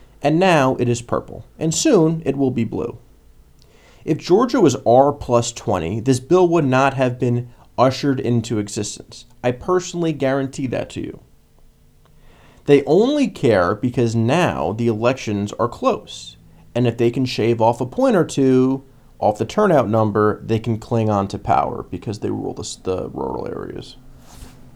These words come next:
Okay? And seven, this is my last point. This is all based on a lie.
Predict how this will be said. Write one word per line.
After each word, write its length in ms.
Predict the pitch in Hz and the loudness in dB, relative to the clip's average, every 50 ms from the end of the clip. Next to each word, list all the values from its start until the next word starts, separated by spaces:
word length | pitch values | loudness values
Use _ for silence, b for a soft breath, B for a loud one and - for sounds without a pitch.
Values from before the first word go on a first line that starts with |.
| - - | -12 -12
Okay? 300 | - - - 98 92 117 - - - - - - - - B B B B B B B B B B B | -6 -2 0 -2 -2 -2 -8 -14 -20 -20 -20 -20 -20 -20 B B B B B B B B B B B
And 120 | - 151 | -6 -4
seven, 460 | - - 214 202 196 180 185 175 160 147 | 0 4 6 6 6 6 2 0 2 0
this 160 | 156 151 - | -2 -4 -6
is 80 | 151 | -4
my 120 | 147 147 135 | -2 -2 -2
last 360 | 113 113 120 120 117 - - | 0 0 0 0 -2 -2 -6
point. 380 | - - 113 110 110 104 98 - - - - - - - - - - - - - - - - - - - - - - - - - - - - - - | -8 -4 -4 -2 -2 -4 -6 -8 -16 -20 -20 -20 -20 -20 -20 -20 -20 -20 -20 -20 -20 -20 -20 -20 -20 -20 -20 -20 -20 -20 -20 -20 -20 -20 -20 -6 -4
This 140 | 170 196 262 | 0 0 2
is 100 | 247 220 | 2 4
all 220 | - 151 147 135 | 6 6 6 6
based 320 | 123 120 110 113 110 - | 6 4 4 2 2 0
on 80 | 95 87 | -4 -4
a 60 | 87 | -4
lie. 360 | 69 - - 50 50 50 - | -4 -4 -6 -6 -8 -12 -14